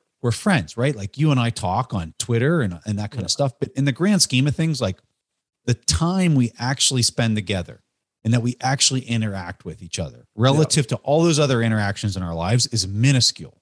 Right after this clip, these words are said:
Speaker 2: Yes.
Speaker 1: Right. So am I gonna, am I gonna risk that relationship and that, that bridge and that connection with you to go out and really say something that could potentially upset you or just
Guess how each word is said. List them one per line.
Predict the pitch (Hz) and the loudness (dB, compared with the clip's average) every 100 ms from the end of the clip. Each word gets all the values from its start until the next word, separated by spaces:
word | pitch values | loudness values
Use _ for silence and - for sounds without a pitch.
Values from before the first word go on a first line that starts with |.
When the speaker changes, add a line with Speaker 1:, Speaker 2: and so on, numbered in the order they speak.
| _ | _
Speaker 2:
Yes. | - 117 101 - | -4 -4 -4 -2
Speaker 1:
Right. | 120 131 - _ _ _ | 0 0 -2 _ _ _
So | - 156 147 | 2 4 4
am | 143 | 4
I | 165 | 2
gonna, | 180 185 139 - 127 | 2 0 0 -2 0
am | 123 | 2
I | 156 | 2
gonna | 170 123 | 2 2
risk | 104 123 147 - - - _ | 0 2 2 2 -2 -10 _
that | 120 120 | -2 0
relationship | 104 95 170 170 107 - 85 - - | -2 2 2 2 -2 -4 -8 -10 -6
and | 107 | -2
that, | 107 87 _ _ - | -2 -6 _ _ -8
that | 98 80 | -8 -8
bridge | - 117 185 151 | -6 0 2 2
and | 113 | 2
that | 101 - | -2 -4
connection | 98 113 - - 85 78 | -6 -4 -2 -4 -6 -6
with | 98 - | -8 0
you | 175 131 85 82 _ _ _ _ | 2 4 2 -6 _ _ _ _
to | - | 2
go | 123 139 131 | 4 4 4
out | 139 131 | 2 0
and | 107 | 0
really | 120 135 | 2 2
say | 123 139 127 | 4 4 4
something | - 120 107 110 104 | 2 2 0 0 0
that | 101 92 | -2 -4
could | - | -6
potentially | - - 135 - 95 90 85 _ _ _ - | -2 2 2 2 -4 -8 -10 _ _ _ -8
upset | 98 - 180 165 - | -2 2 4 2 2
you | 151 143 139 | 2 2 2
or | 113 101 | 0 -2
just | 92 92 | -2 -6